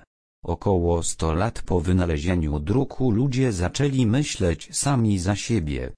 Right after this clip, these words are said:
że publiczne sprzedawanie odpustów z upoważnienia papieża,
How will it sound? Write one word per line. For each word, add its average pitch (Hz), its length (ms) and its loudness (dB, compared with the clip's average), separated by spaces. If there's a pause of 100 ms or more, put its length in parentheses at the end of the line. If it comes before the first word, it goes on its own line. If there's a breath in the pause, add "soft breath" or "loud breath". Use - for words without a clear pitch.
(160)
że 78 280 -2
publiczne 110 760 -2
sprzedawanie 98 840 0
odpustów - 920 -2
z 82 120 -4
upoważnienia 92 920 0
papieża, 87 760 -4